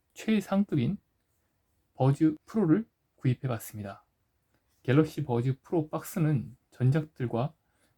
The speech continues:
비슷한 형태로 포장되어 있고 최상급 제품이라고 하기엔 박스 디자인이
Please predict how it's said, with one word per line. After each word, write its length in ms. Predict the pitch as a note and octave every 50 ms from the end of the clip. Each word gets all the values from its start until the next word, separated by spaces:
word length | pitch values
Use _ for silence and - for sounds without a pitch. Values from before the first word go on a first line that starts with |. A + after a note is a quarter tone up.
| _ _
비슷한 400 | - C#3 C3 - - - - D3
형태로 380 | C3+ F3+ G3 F#3+ - E3 D3 C3+
포장되어 480 | - D#3+ D3+ E3+ D#3+ D3 C#3+ A#2+ G2+
있고 400 | - - _ - E4 - - - _ _ _ _ _ _ _ _ _ _ _ _ _ _ _ _
최상급 560 | - - - G#3 G3+ A3+ G#3 G3+ - F#3+ E3 -
제품이라고 600 | - A#2+ - _ - C#3 C3 B2+ A#2+ A#2 - A#2
하기엔 440 | - D#3 D3+ D3+ C#3+ G#2+ C3 F#3 - _ _ _ _ _ _ _ _ _ _ _ _ _ - - - _ _ _
박스 300 | - F3+ D#3+ - - E3
디자인이 640 | D3+ - B2 - C#3+ C#3+ C3 A2 G#2+ A#2+ D3+ -